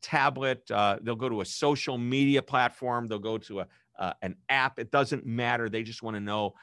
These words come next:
how to get to you in the easiest way that they want to do it. And now you have come up with this concept of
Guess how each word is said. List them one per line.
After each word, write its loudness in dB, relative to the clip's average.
how -2
to 0
get -6
to -8
you -2
in -4
the -6
easiest -4
way 0
that -4
they 4
want -4
to -14
do -12
it. -20
And -2
now 2
you -2
have 0
come 0
up 2
with -2
this -4
concept -2
of 0